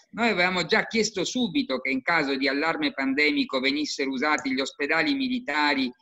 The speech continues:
e aree sanitarie alternative, proprio per evitare che il virus entrasse negli ospedali e negli ambulatori. Se non si fa questo, a mio parere, si rischia comunque.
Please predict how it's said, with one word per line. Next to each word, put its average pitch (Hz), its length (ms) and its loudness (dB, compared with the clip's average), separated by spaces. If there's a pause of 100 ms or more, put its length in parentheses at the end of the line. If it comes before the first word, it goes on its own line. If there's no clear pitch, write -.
(160)
e 131 100 0
aree 160 420 6
sanitarie 151 640 0
alternative, 127 1000 -2 (340)
proprio 247 480 4
per 165 140 4
evitare 170 600 2
che 156 100 -2
il 160 100 -2
virus 196 340 -4
entrasse 143 560 -2
negli 175 220 -2
ospedali 208 460 -2
e 165 40 0
negli 139 220 2
ambulatori. 127 640 -2 (240)
Se 240 180 0
non 226 220 4
si 165 140 -6
fa - 200 -8
questo, 214 500 0
a 127 120 -6
mio 143 180 -2
parere, 175 340 0
si 180 200 -4
rischia 180 400 -2
comunque. 143 600 2